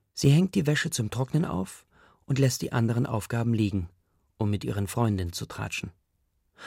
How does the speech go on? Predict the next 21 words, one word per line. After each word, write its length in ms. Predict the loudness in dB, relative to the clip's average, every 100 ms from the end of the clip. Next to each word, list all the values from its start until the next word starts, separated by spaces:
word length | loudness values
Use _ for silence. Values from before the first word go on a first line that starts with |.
| -20 -2
Heute 340 | 2 4 4 4
hat 160 | 2
sie 120 | -2
kein 220 | -4 -6 -4
Training. 420 | -4 -4 -6 -10 _ _ _ _
Es 160 | -2 -2
ist 200 | -2 2
Neujahr, 420 | 4 2 0 -6 _ _ -20 -16 2
und 180 | 4
da 60 | 6
lockert 320 | 4 4 0
sogar 360 | 0 2 0 0
ihr 100 | -4
strenger 360 | -2 0 0
Trainer 380 | 0 0 2 0
den 160 | -2 -2
eisernen 480 | -2 -2 -2 -2 -2
Griff 340 | -4 -6 -6
um 120 | -4 -2
seine 240 | -2 -2
Athletinnen. 560 | -4 -4 -4 -2 -4